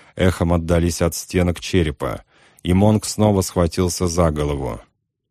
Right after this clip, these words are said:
"Она... она у меня в голове!" "Кто?" "Ева",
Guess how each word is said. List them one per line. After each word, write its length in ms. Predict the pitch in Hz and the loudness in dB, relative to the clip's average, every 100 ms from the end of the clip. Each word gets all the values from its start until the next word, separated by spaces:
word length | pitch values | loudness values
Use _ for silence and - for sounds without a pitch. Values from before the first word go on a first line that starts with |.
| _ - | _ -2
"Она... 480 | 85 90 98 87 - - _ _ | 2 4 4 4 0 -10 _ _
она 320 | 95 101 110 | 2 6 6
у 60 | 107 | 6
меня 280 | 107 107 101 | 6 6 6
в 60 | |
голове!" 540 | 101 110 107 98 71 - _ _ _ _ _ _ _ | 6 6 4 2 0 -6 _ _ _ _ _ _ _
"Кто?" 440 | - - 120 104 73 - _ _ _ _ _ _ _ _ - | -14 2 6 6 4 -6 _ _ _ _ _ _ _ _ -4
"Ева", 520 | 98 135 87 71 | 4 6 6 2